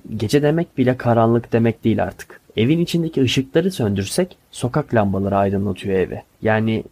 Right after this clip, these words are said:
gece ya da gündüz fark etmeksizin o kadar çok görsel girdiye maruz kalıyoruz ki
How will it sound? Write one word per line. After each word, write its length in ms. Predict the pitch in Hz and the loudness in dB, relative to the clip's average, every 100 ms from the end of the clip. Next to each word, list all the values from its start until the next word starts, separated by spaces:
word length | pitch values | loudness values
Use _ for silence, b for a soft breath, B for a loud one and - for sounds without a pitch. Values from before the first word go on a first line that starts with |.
| - 113 | -18 -2
gece 300 | 120 107 123 | 0 2 2
ya 220 | 120 113 | 4 4
da 60 | 113 | 2
gündüz 500 | 107 110 110 120 - | 0 -2 0 -2 0
fark 260 | 117 113 | 0 0
etmeksizin 640 | 123 - 127 120 110 110 98 | -4 -4 -6 -4 -4 -4 -4
o 100 | 107 | -6
kadar 180 | - 185 | -2 0
çok 220 | 175 123 | 0 0
görsel 360 | 110 104 - 120 | 2 2 2 -2
girdiye 360 | 110 107 107 | 0 -2 0
maruz 360 | 107 104 104 117 | 0 2 0 -2
kalıyoruz 460 | - 107 123 247 - | -4 0 2 0 -4
ki 220 | - | -4